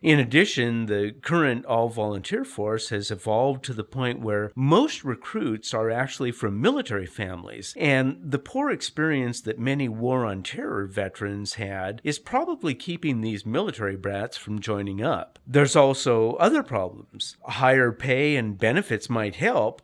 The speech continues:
but as discussed previously, the military is already pretty expensive, and higher pay would eat up resources that could otherwise be used for weapons,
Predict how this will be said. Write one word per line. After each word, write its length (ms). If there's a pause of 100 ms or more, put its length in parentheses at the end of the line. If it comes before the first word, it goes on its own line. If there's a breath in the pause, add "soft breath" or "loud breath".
but 540
as 580
discussed 720
previously, 800
the 140
military 600
is 140
already 460
pretty 340
expensive, 760
and 260
higher 360
pay 320
would 320
eat 220
up 180
resources 760
that 200
could 140
otherwise 500
be 100
used 460
for 140
weapons, 760